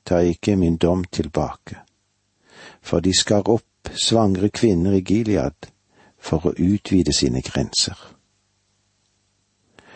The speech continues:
Ammon lå øst for Jordanelven, og de slo seg sammen med Syria for å kjempe mot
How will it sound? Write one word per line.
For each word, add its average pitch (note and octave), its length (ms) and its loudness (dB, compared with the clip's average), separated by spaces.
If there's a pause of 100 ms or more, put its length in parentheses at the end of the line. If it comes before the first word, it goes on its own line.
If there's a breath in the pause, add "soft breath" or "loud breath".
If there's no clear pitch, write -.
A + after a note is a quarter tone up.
(320 loud breath)
Ammon A2+ 480 4
lå G2 140 4 (100)
øst - 400 0
for E2 320 0
Jordanelven, D#2 1000 -2
og B1+ 240 -12
de D#2 100 -6
slo E2 320 -2
seg E2+ 160 2
sammen G2+ 400 2
med E2+ 160 0
Syria F2+ 640 0
for D#2+ 240 -2
å D#2+ 80 0
kjempe E2 480 -2
mot F#2+ 320 -2